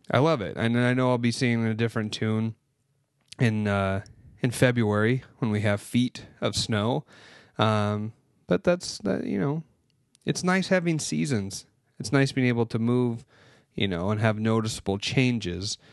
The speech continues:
between the seasons. Let me fill you in on the van saga. All right, the last episode I talked about, um,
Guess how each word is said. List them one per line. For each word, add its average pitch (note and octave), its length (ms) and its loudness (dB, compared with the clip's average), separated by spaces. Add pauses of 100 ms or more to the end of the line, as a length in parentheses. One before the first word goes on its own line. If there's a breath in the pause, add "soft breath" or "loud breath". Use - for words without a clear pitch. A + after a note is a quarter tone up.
(300 soft breath)
between A2 380 0
the F#2+ 80 -4
seasons. - 640 -8 (880)
Let C3+ 100 6
me D3 80 4
fill E3 220 0
you D3+ 180 4
in C#3+ 140 2
on C3 140 2
the B2 60 2
van A#2 340 4
saga. F2+ 540 -2 (480)
All A#2 60 2
right, G#2+ 100 2
the A2 100 0
last B2 340 2
episode A#2 380 0
I G#2+ 60 0
talked A2 360 -2
about, G#2+ 400 0 (420 loud breath)
um, G2 480 -2